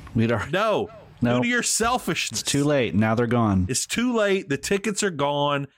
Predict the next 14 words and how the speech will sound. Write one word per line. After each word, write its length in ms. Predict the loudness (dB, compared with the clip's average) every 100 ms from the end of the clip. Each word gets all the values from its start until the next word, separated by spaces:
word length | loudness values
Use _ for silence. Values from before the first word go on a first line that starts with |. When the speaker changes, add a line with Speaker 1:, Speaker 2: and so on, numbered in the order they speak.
| _ _
Speaker 2:
Kevin's 420 | -2 -2 -2 -2
stuck 440 | -2 -2 -2 0 0
in 60 | 0
Oklahoma 500 | 0 0 -2 0 -2
City 420 | 0 2 2 -2 -8 _
with 180 | -4 -2 -2
Speaker 1:
<sighs> 80 | 0
Speaker 2:
earthquakes, 920 | 0 -2 -2 0 0 -2 -4 -4 -4 -8 -2
Speaker 1:
Yep. 220 | 0 2
Speaker 2:
tornadoes, 960 | 2 2 2 0 2 2 2 2 0 0
Speaker 1:
Earthquakes. 0 |
Yep. 240 | 0 -2 -4
Both. 380 | 0 2 0 0
Speaker 2:
heat. 580 | 0 2 0 -4 -8